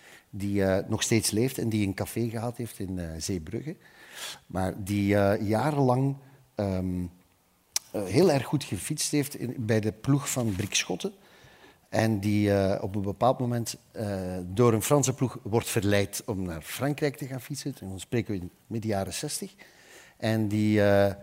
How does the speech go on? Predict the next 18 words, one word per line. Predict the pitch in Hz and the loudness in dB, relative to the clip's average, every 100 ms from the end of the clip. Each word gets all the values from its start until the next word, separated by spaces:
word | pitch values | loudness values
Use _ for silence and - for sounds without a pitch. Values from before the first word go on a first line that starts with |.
| - - - - - - _ _ - | -18 -16 -12 -10 -12 -16 _ _ 2
<clears throat> | 170 147 107 92 101 | 4 4 0 -6 2
wordt | 127 147 - | 4 4 0
verliefd | - 101 117 113 156 - - | -4 -2 -4 -2 -4 -4 -4
op, | 135 113 - - 107 | -4 -4 -10 -14 -6
eh, | 117 110 104 95 92 - _ _ _ _ _ _ | 0 2 2 -2 -6 -14 _ _ _ _ _ _
een | 110 104 95 87 - | -4 -4 -6 -10 -6
andere | 110 110 95 | -4 -4 -2
wielrenster. | 107 95 90 90 95 - _ _ _ _ _ _ _ - | -2 -2 -4 -6 -6 -12 _ _ _ _ _ _ _ -20
En, | - 104 107 104 | -6 -2 -2 0
eh, | 104 101 98 104 101 104 110 98 98 101 _ _ _ | 0 2 2 0 -6 -10 -10 -10 -14 -18 _ _ _
dat | - 104 110 - | -6 -2 0 0
mocht | 113 - | -4 -2
niet | 151 | -6
geweten | - 98 101 131 | -4 -6 -6 -8
zijn. | 156 180 | -8 -8
En | 113 107 90 | -8 -8 -8
die, | 95 98 85 | -4 -4 -4
dat | 95 | -8